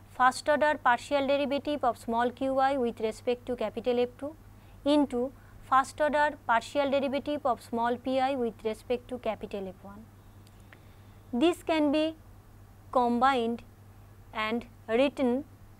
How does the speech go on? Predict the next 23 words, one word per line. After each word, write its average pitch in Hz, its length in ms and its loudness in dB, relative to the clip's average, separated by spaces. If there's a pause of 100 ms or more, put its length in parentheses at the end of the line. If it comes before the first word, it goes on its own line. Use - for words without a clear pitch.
in 226 160 -2
the 262 280 -2
right 233 300 4
hand 269 180 -4
side 269 300 -2
of 196 220 -2
this 226 220 -4
equation, 202 440 -12 (1500)
which 311 260 2
is 240 280 0 (1700)
Lagrange 247 480 4
bracket 311 420 0 (120)
of 220 240 4 (140)
capital 277 480 0
F 285 200 0
one, 277 240 -2
capital 247 500 -2
F 220 100 -2 (100)
two 214 220 -10 (420)
equal 247 480 0
to 254 200 -4 (380)
summation 311 760 -2
over 226 380 0